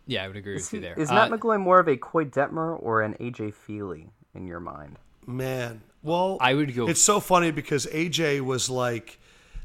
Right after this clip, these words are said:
Speaker 3: that, that play, that game against Atlanta, he was amazing. That, that, that was the game that convinced the Dolphins to give us a second round pick, uh, at, which was fucking incredible. And then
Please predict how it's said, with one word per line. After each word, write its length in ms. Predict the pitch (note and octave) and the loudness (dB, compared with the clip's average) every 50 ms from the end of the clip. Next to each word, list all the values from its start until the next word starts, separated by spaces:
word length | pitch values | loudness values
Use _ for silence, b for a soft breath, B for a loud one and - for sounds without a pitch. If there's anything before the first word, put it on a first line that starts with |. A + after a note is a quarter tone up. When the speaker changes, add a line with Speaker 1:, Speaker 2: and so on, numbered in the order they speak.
| - | 0
Speaker 3:
that, 260 | - D#3+ D#3+ D#3+ D3 | 2 4 4 4 4
that 180 | D#3+ E3 D#3+ - | 4 2 4 6
play, 320 | - - F3 E3 E3 E3 D#3+ - | 4 4 4 2 2 0 -2 0
that 220 | D3+ D#3 D3+ C3+ | -2 -2 -2 0
game 240 | - E3+ E3+ F3 E3+ | -2 -2 -2 -2 -2
against 300 | D#3+ D#3+ D#3 C#3 - - | -2 -2 -2 -2 -2 -2
Atlanta, 760 | C#3 B2 - B2 B2+ C3+ C3+ C#3 C#3 C#3+ C#3 C#3 C3+ C3+ C3+ - | -2 -2 -2 -2 0 0 0 0 0 0 0 0 0 -2 -4 -6
he 140 | C3 C#3 C#3+ | -4 -4 -2
was 160 | C#3 B2+ B2 | -2 -2 -4
amazing. 640 | C3+ C3 C3 B2+ C3 C3+ C3+ A#2+ B2+ C3 C3 B2 | -4 -4 -2 -2 -2 -2 -2 -4 -4 -4 -6 -4
That, 240 | A#2+ B2 A#2+ - - - C#3 | -6 -6 -6 -8 -10 -8 -4
that, 240 | C3+ C3+ C3+ C3+ | -2 -2 -2 2
that 160 | D3 D#3 E3 F3 | 2 2 4 4
was 140 | D#3+ B2+ | 2 0
the 60 | C#3 B2+ | -2 -2
game 220 | B2+ C#3 C3+ C3 | -2 -2 -2 0
that 160 | C3+ C3 B2 | -2 -4 -6
convinced 480 | - D3+ C3+ B2 B2 C3 B2+ B2+ - - | -8 -12 -12 -8 -8 -6 -6 -6 -6 -8
the 60 | B2+ | -8
Dolphins 540 | A2+ B2+ A#2+ A#2 A#2+ A#2+ - C#3 B2+ - - | -6 -2 -2 -2 -2 -2 -6 -8 -8 -8 -10
to 100 | - B2 | -10 -8
give 180 | A2+ C3+ B2 | -8 -6 -4
us 140 | B2+ A#2+ - | -4 -4 -2
a 60 | B2 | 0
second 360 | - - - C3 A#2+ - C3 B2 | 0 0 0 -2 -4 -4 -6 -6
round 300 | B2 B2 A#2+ A#2 A2+ - | -4 -4 -6 -6 0 0
pick, 380 | - C3+ C3+ C3+ C3+ - - B B B B B B B B B | 0 0 0 -2 -6 -12 -20 B B B B B B B B B
uh, 420 | - C3 B2+ B2+ B2 A#2+ A#2 A2+ - B B B B B B B - | -4 0 0 2 0 0 -2 -4 -8 B B B B B B B -10
at, 160 | C#3+ C3 - | -8 -6 -4
which 180 | C#3+ B2 - - | -4 -4 -4 -2
was 160 | C3+ - - | -2 -4 -4
fucking 400 | - - C#3+ B2 G#2+ - A#2 G2+ | -4 -4 -4 -4 -4 -6 -10 -12
incredible. 720 | F2+ D#2+ - - - G2 F2+ F#2+ F2 - - - - - b b b b b b b b _ _ | -12 -12 -12 -12 -14 -14 -14 -14 -16 -16 -18 -20 -20 -20 b b b b b b b b _ _
And 240 | C#3 C3+ C3+ C3+ C3+ | -6 -6 -4 -2 -2
then 360 | C3+ C#3 C3+ C3+ C3 C3 | -2 0 0 -2 -4 -6